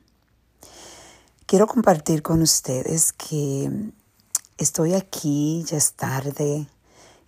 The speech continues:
y quería hacer esta reflexión porque este día especialmente fue un día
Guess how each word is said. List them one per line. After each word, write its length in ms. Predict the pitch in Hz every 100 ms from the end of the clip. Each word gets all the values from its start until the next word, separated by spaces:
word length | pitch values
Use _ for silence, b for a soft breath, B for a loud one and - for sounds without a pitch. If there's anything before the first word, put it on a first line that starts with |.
| _
y 760 | 147 147 147 147 147 143 147 - _ _ _ _ _ - -
quería 640 | 165 165 170 202 220 226 _ b b b b
hacer 260 | 160 160
esta 240 | 165 - 185
reflexión 680 | 170 - 147 - 156 147
porque 680 | 143 151 151 - 147 143 - _ _ -
este 320 | 160 - 196
día 180 | 165 139
especialmente 880 | - 147 - 139 135 131 139 -
fue 220 | 139 - 156
un 160 | 151
día 500 | 156 143 139 131 143